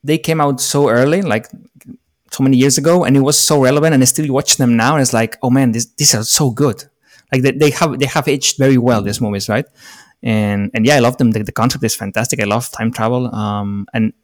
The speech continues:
they set a precedent for so many movies after them. Like, you have so many movies afterwards, they mention Back to the Future, or T V shows that say, "Yeah, yeah, this is not like Back, Back to the Future." They always, like, try to, they, they talk about these movies in other movies because they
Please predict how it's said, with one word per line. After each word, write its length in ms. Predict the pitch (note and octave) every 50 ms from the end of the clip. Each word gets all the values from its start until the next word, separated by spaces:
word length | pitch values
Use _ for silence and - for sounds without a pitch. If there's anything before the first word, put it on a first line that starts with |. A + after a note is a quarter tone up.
| _ _
they 220 | C#3 B2+ E3 D3+
set 260 | C3 - - D3+ C#3 -
a 20 | B2+
precedent 520 | - C3 C#3 C3 - - A#2 A2 A2+ -
for 140 | - B2 A2+
so 240 | - - - D3+ D3+
many 140 | D3 C#3+
movies 280 | C#3 C#3 C3+ C3+ B2+ C3
after 260 | C3 C#3 - - G#2+
them. 280 | G2 F#2+ F2 F#2 G#2 - _ _
Like, 280 | - G2 A2+ - - - - - - -
you 80 | D3
have 160 | C3 F3+ F3+ -
so 100 | G3 E3
many 140 | D#3+ D3+
movies 180 | D#3 D#3 D3+ C3+
afterwards, 480 | C#3+ C#3+ - - F3 E3 G3 F#3 - -
they 180 | C3 C3+ C#3
mention 460 | C3+ C3+ C3 C#3+ C#3 - C3 A2+ A2
Back 160 | A2+ B2+ B2 -
to 100 | - A#2
the 60 | -
Future, 300 | B2+ B2+ - - A2 G2+
or 80 | G#2
T 100 | - -
V 80 | D#3+ D3+
shows 220 | C3 - C3+ B2
that 60 | B2+ A#2
say, 300 | - - B2+ A2 A2 - - - - -
"Yeah, 80 | D#3 D#3
yeah, 100 | D#3 C#3+
this 100 | C3+ E3
is 80 | E3 -
not 80 | E3 C#3
like 140 | C3+ C3
Back, 120 | B2 B2 A#2+
Back 140 | C3+ B2+ -
to 60 | B2
the 40 | A2+
Future." 280 | - C#3 C3 - B2 G#2+
They 140 | B2+ B2
always, 300 | B2+ C#3 C3 B2+ A#2+ - A#2
like, 180 | A2 A2 -
try 160 | - - A#2+ B2
to, 240 | A#2+ - A#2+ A2+ A2 - _ _ _ _ _ _ _
they, 80 | D3+
they 120 | C#3 D#3+ C#3
talk 160 | - G3 G3
about 160 | F3 C3+ C3+
these 160 | B2+ C3 -
movies 180 | D3+ C#3 C#3 B2
in 80 | C3+ D3
other 140 | D#3 C#3+
movies 240 | C3+ B2+ A#2+ B2+ B2
because 280 | - B2 - B2 A2+ A2+
they 220 | - A#2+ A#2 A2